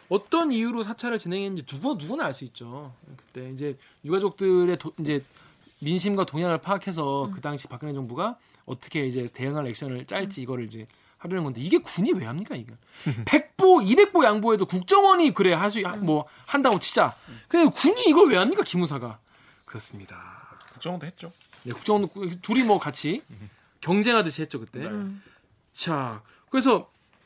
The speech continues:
Speaker 1: 근데 이런 댓글도 있었어요. "야, 국가, 군인은 국가를 위해서 하는 거다.
Speaker 2: 음.
Speaker 1: 어? 군인은 국가를 위해 목숨을 버리는 사람들인데,
Speaker 2: 음.
Speaker 1: 어? 정권이 바뀌었다고 이 군인들의 충성심을, 어, 매도하지 마라."
Speaker 2: 음.
Speaker 1: 이런 댓글도 있었습니다.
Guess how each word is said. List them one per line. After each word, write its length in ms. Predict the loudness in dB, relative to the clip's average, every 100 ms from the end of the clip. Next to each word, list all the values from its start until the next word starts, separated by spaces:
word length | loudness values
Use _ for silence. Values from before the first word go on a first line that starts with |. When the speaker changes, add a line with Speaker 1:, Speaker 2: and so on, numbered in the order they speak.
| _ _ _ _ _ _
Speaker 1:
근데 140 | -4 0
이런 240 | 2 4
댓글도 260 | 2 2 -2
있었어요. 540 | -4 -2 0 0 -4 -10 _ -8
"야, 240 | -2 -2 -4 _ _ _ _ _ _ _ _ _ _ _ _ _
국가, 500 | -10 -10 -6 0 0
군인은 680 | 0 2 6 6 4 2 0
국가를 520 | -4 -6 4 4 6
위해서 500 | 4 2 2 0 -2 -10
하는 220 | -8 -4
거다. 160 | -4 -6 -8
Speaker 2:
음. 100 | -8
Speaker 1:
어? 220 | -8 -10 -8
군인은 300 | -2 0 0
국가를 300 | -4 -2 0
위해 80 | 0
목숨을 360 | 0 -4 -6 -4
버리는 560 | -4 -4 -4 -4 -6
사람들인데, 480 | -8 -8 -8 -8 -10
Speaker 2:
음. 140 | -12 -8
Speaker 1:
어? 180 | -8 -8 _ -20 -20 -20 -6
정권이 400 | -4 0 0 0
바뀌었다고 460 | -2 -4 -4 -4
이 80 | -6
군인들의 440 | -6 -6 -4 -6
충성심을, 840 | -8 -6 -4 -4 -6 -8 -8 -8 -8
어, 120 | -8
매도하지 440 | -8 -4 2 4 4
마라." 380 | 6 6 4 2
Speaker 2:
음. 80 | -2
Speaker 1:
이런 160 | -2
댓글도 260 | -4 -8 -10
있었습니다. 380 | -14 -16 -16